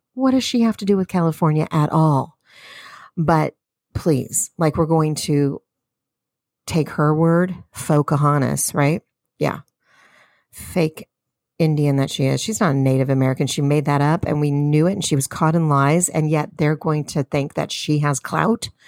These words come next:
and that we're going to listen to her. She's saying, "Vote no on this Republican power grab. Vote no on the recall." No,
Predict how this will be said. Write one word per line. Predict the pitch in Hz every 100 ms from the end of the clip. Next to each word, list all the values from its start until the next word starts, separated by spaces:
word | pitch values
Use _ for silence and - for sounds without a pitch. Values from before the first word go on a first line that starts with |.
| - - -
and | 165
that |
we're | 160
going | 156 151
to |
listen | 147 151 - 160
to | 156
her. | 151 156 208 - -
She's | - 185
saying, | - 160 156 160
"Vote | 175 190
no | 147 151 151 143 135 139 - _ _ - -
on | - 156
this | 143 -
Republican | 147 - 175 175 - 165
power | - 143 147 143
grab. | - 160 - - - - _ _ _ _ _ -
Vote | 156 165
no | 156 156 160 156
on | 156 147
the | 147
recall." | 147 - -
No, | 214 160 123